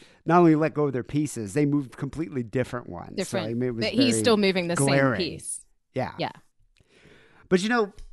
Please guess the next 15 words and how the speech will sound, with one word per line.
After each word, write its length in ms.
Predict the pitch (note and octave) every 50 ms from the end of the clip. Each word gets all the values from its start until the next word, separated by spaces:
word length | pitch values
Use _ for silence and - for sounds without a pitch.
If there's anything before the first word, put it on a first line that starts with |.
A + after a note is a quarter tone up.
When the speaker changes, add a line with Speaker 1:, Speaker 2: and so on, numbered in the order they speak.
| - - _ - - -
Speaker 1:
not 200 | F3+ F3+ G3+ A3+
every 220 | A3+ G#3 G3+ G#3 G3+
accusation 640 | F#3 F3+ - - C#3+ A#2 C#3 D3+ D#3 - - C3
of 100 | A#2+ G#2
cheating 640 | - - C3 B2+ G#2+ A2 G#2 F#2+ F#2 F#2 G2 A#2+ - _ _ _ _ _ _ _ -
ends 180 | C#3+ C#3+ C3+
up 120 | C#3 B2+ -
being 200 | C3 B2+ A#2 F#2+
correct. 520 | - A#2+ A#2 A2 F#2+ - - _ - - _ _ _ _ _ _ _ _ _ _ -
And 120 | C3+ B2
some 180 | - F#3 G#3 A3+
have 160 | F#3+ C#3 A2
bordered 380 | G2+ C#3 C3 B2+ A#2+ B2 A2+ A2+
in 160 | A#2 A2 G2+
just 200 | - - A2+